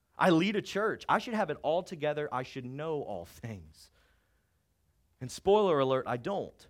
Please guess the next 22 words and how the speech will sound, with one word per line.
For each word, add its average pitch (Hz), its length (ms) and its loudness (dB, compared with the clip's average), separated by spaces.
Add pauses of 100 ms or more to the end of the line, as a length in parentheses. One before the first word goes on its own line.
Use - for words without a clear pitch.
(1500)
And 196 140 4
God 240 240 6
does 277 140 -4
not 262 200 2
shy 240 240 6
away 226 280 4
from 196 160 -8
the 180 100 -4
honest 175 260 -4
skeptic. - 400 -6 (1120)
When 233 180 4
we 254 120 4
are 214 200 4
honest 277 440 2
in 214 100 -4
our 180 100 0
doubts, 147 420 0
honest 285 440 0
where 202 180 0
we 170 120 0
are 160 80 0
at, 131 340 0